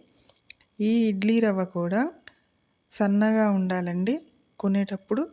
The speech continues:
చూసి తీసుకోండి. ఇలా సన్నగా ఉంటే ఇడ్లీలు స్మూత్‌గా, మృదువుగా ఉంటాయి.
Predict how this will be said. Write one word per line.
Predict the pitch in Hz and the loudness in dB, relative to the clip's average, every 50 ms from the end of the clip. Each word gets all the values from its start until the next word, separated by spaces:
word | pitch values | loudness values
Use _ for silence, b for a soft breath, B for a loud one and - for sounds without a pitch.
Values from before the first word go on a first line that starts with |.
| - - | -10 -10
చూసి | - - 196 196 - - 190 | -6 -4 -4 -4 -4 -6 -6
తీసుకోండి. | - 190 185 180 - - - 180 175 175 175 202 254 | -4 -4 -4 -4 -6 -8 -8 -6 -4 -4 -2 -2 -4
ఇలా | 349 359 262 208 185 180 | -4 -4 -4 -4 -4 -4
సన్నగా | - - 180 180 180 185 185 185 196 202 196 | -4 -4 -4 -2 -2 -2 0 0 0 0 0
ఉంటే | 185 180 180 - 226 269 339 - B B B B B B - | 0 -2 -2 -2 -4 -4 -4 -6 B B B B B B -6
ఇడ్లీలు | 185 185 180 - 196 202 196 185 190 226 285 | -4 -4 -2 0 2 2 2 2 0 -2 -2
స్మూత్‌గా, | 285 - - 208 190 185 185 - 185 180 185 185 185 180 - - _ 190 | -4 -4 -2 0 0 0 -2 -2 -4 -2 -2 -2 -2 -4 -6 -8 _ -4
మృదువుగా | 185 185 185 190 190 190 180 185 190 202 | -4 -2 -2 0 0 0 0 0 0 0
ఉంటాయి. | 202 185 175 175 - 180 175 175 185 233 302 - | 0 -2 -2 -2 -4 -4 -4 -2 -2 -2 -2 -4